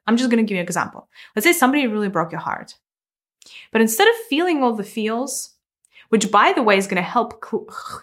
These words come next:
heal your heart really quickly, all things considered. You are distracting yourself with work, or you're distracting yourself with a new relationship. How about that?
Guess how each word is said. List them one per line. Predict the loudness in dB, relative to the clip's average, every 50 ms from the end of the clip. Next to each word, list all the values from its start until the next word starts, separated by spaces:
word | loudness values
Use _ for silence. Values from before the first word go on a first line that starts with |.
| _ _
heal | -20 -10 -4 -2 0 0 0
your | 0 0 0 0
heart | 2 4 4 4 2 0 -6 -12 -18 -20 _ _ _ _ _ _ _
really | -4 2 4 6 6 6 4 2
quickly, | -2 -4 -8 -12 -12 -10 -10 -10 -10 -12 -16 _ _
all | -6 -6
things | -6 -6 -10 -12
considered. | -12 -12 -14 -14 -14 -14 -16 -12 _
You | -2 0 0 2 2
are | 2 0
distracting | 0 0 -4 -4 -2 0 0 -2 -2 -4 -6 -6
yourself | -6 -4 -4 -6 -6 -6 -10
with | -12 -12 -10
work, | -12 -12 -12 -14 -18 -20 -20 _ _ _ _ _ _ _ _ _ _ _ _ -20 -20 -20 -20 _ _
or | 4 4 4
you're | 6 4 4 2
distracting | 2 0 0 2 2 2 2 2 0 -2
yourself | -2 2 2 0 2 2
with | 2 2 2
a | 2
new | 2 0 0
relationship. | -2 -2 -2 -2 -4 -6 -8 -8 -8 -8 -10 -8
How | -6 -6 -4
about | -4 -6 -6 -2
that? | 0 0 0 0 -4